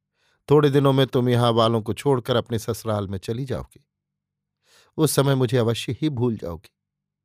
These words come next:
इसलिए मैं भी चाहता हूं कि तुम्हें भूल जाऊं, परंतु कितना ही चाहता हूं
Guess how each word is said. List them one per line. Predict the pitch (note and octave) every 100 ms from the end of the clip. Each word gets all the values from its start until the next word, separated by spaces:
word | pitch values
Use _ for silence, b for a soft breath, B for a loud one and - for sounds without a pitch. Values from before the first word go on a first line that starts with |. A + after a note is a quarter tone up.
| _ _ _
इसलिए | C3+ - B2 B2
मैं | A2+ G#2+
भी | A2+
चाहता | C#3+ A#2+ A2 A#2+
हूं | A#2+ b b b b _
कि | C#3
तुम्हें | C3 B2 A#2
भूल | F2 B2+ C#3
जाऊं, | F#2 - _ _ _ _ _ _ _ _ -
परंतु | A#2 A#2+ A2
कितना | A2 C#3 C3 B2
ही | A2+
चाहता | A#2+ A2 G#2+ C3+
हूं | A#2